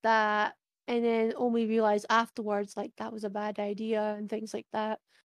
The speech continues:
So it can be scary when, 'cause, um, with B P D, it's like the moods are just extreme, and that's pretty much it. It's like if you're down, it'll just hit you at the extreme. When you're up, it'll hit you in the extreme, hence why they have, they like to use multiple terms.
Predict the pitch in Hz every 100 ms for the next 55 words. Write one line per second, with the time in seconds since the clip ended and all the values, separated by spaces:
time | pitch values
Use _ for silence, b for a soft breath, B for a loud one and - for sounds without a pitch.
0 | _ _ _ - 262 254 254 247 - -
1 | 294 277 269 240 233 226 233 214 214 214
2 | 208 202 208 220 214 247 226 226 220 208
3 | 196 - - 233 220 226 202 208 220 -
4 | _ _ _ - 226 208 - 254 226 208
5 | 214 - 233 220 208 - - 202 214 -
6 | - 220 202 - - 233 214 202 - 214
7 | 233 208 208 226 208 208 214 220 214 -
8 | - 214 349 - 220 220 - - 226 214
9 | 196 220 214 202 - 214 - _ - 233
10 | - 226 226 208 214 208 - - 233 214
11 | 208 214 - 208 208 202 208 202 196 _
12 | - 226 208 208 - 214 208 208 214 -
13 | 220 214 220 214